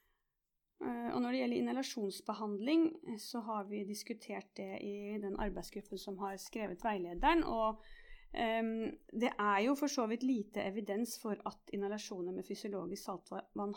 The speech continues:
har effekt ved virale nedre luftveisinfeksjoner. Eh, selv om, eh, inhalasjoner med fysiologisk saltvann ikke er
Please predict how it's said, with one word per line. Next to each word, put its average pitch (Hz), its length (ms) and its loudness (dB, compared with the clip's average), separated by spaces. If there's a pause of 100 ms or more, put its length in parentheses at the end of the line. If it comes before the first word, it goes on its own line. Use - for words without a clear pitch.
har 185 280 2
effekt - 640 -6 (320)
ved 180 240 -2
virale 180 480 0
nedre 175 320 -2
luftveisinfeksjoner. 180 960 -4 (720)
Eh, - 80 -2
selv 254 560 2
om, 262 360 4 (300)
eh, 233 320 4
inhalasjoner 226 720 2
med 202 100 2
fysiologisk 208 800 -2
saltvann - 460 0
ikke - 400 -2
er 180 160 0